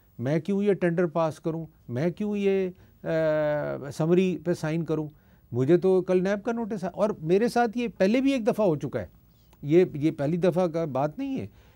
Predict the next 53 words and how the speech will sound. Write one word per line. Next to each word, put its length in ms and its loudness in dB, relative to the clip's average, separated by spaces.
एक 220 4
और 240 4
मैं 280 2
कोई 160 4
बोर्ड 360 6
पे 140 2
था, 320 -2
उनकी 360 -2
कोई, 280 6
अ, 340 -8
ज़मीन 420 4
की 120 -2
कोई 160 4
अलॉटमेंट 460 0
हुई 120 2
थी, 120 -2
उस 160 0
पे 160 2
भी 80 2
मुझे 200 2
नैब 220 2
का 120 0
नोटिस 340 -4
आया 180 -8
पूछने 360 0
के 100 0
लिए 160 0
कि 80 -2
जी 120 -2
आप 260 2
मेंबर 360 6
थे 140 4
इस 100 2
बोर्ड 300 0
के, 180 -4
आपने 280 0
इस 120 4
पे 140 2
साइन 360 0
किए 220 0
हैं, 120 -6
तो 140 -8
आपका 720 2
ये, 520 -2
ये, 420 2
अ, 480 -2
are 100 0
you 140 0
party 320 4
to 160 0
this, 160 0
अ, 920 -4
समरी? 400 -2